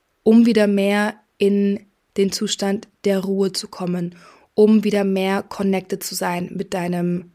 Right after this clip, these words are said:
Higher Self, ja, mit deinem bewussten Selbst, mit deinem Empowered Self.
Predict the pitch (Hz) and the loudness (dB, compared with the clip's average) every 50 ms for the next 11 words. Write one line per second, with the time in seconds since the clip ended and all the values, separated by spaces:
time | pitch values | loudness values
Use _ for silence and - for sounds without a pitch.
0 | _ _ - - 214 202 202 196 196 202 - - - 202 170 185 202 202 196 - | _ _ -6 -2 0 0 2 0 0 -2 -4 -6 -6 -6 -6 -6 -6 -6 -8 -12
1 | - _ _ _ _ _ _ _ - 170 170 185 190 196 196 185 185 185 175 180 | -20 _ _ _ _ _ _ _ -16 -10 -8 -6 -6 -4 -4 -4 -4 -4 -4 -4
2 | 175 180 190 190 190 - - _ - 190 185 175 190 - - - - - - 185 | -6 -6 -6 -6 -6 -8 -8 _ -8 -6 -6 -6 -6 -6 -8 -8 -10 -12 -10 -8
3 | 175 180 180 175 - 175 175 - - - 196 185 190 - - - - - - - | -6 -4 -4 -4 -6 -8 -12 -10 -8 -6 -6 -4 -4 -4 -6 -6 -6 -6 -8 -8
4 | - - - - | -10 -14 -18 -20